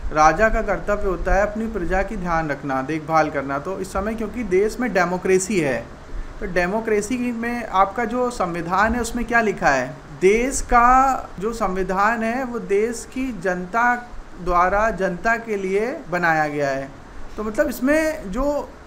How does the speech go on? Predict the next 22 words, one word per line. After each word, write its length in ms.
आम 300
नागरिक 540
हैं, 100
वही 320
सब 280
कुछ 220
हैं, 440
सुप्रीम 520
कमांडर 460
वही 280
हैं, 160
सब, 220
सबसे 440
ज़्यादा 340
शक्ति 440
किसके 260
पास 220
समाहित 640
है? 80
जनता 340
के 120
पास। 340